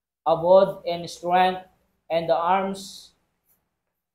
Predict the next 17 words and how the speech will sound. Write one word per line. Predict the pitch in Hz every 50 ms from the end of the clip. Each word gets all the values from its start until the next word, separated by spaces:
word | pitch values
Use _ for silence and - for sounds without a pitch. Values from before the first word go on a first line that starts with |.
| _ _ _ _ _ _ _ _ -
of | 156 165 170 165 - - 165
his | 170 170 170 - - - -
hand | 175 185 185 175 160 151 151 151 143 143 139
were | 147 160 165 165 160 156 156 151 151 - - - - - - - - - -
made | 151 165 180 180 180 180 - -
strong | - - - 180 180 180 185 185 185 185 185 180 165
by | 160 160 160
the | 156 156 151
hands | 160 170 170 175 170 170 - - - -
of | 160 151 147 147
the | 143 147
mighty | 151 170 180 190 190 190 180 160
God | 139 147 147 147 156 165 170 - - - - _ _ _ _ _ _ _ -
of | 170 165 - - -
Jacob. | 147 139 139 143 151 160 170 165 156 - - _ _ _ _ _ _ _ _ _ _ _ -
From | 156 160 160 160 156
thence | 160 165 165 170 165 165 - - - _